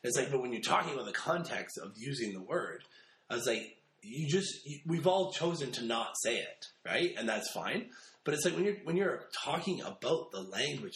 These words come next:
of the word, it's, y-, your neighbor comes out and hears that.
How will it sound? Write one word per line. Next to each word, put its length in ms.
of 220
the 80
word, 440
it's, 180
y-, 260
your 160
neighbor 300
comes 240
out 140
and 100
hears 320
that. 340